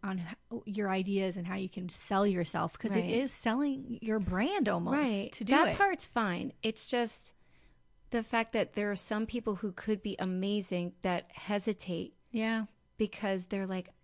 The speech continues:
Speaker 2: "I, I can't do this.
Speaker 1: Yeah.
Speaker 2: There's no way I can compete with ginormous signs and five thousand radio ads."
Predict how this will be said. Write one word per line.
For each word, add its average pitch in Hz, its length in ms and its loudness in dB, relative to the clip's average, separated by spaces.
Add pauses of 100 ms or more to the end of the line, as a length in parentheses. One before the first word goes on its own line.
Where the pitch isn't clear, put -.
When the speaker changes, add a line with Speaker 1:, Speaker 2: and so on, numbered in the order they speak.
(440)
Speaker 2:
"I, 175 120 -2
I 175 40 -4
can't - 360 -6
do 302 180 0
this. 175 300 0
Speaker 1:
Yeah. 202 220 0 (140)
Speaker 2:
There's 190 240 -4
no 190 220 0
way 190 200 0
I 190 120 0
can 208 180 -6
compete 285 440 -2
with 214 140 2 (640)
ginormous 190 640 0
signs 208 600 0 (280)
and 180 300 0
five 190 320 0
thousand 196 360 0
radio 208 340 0
ads." - 520 -6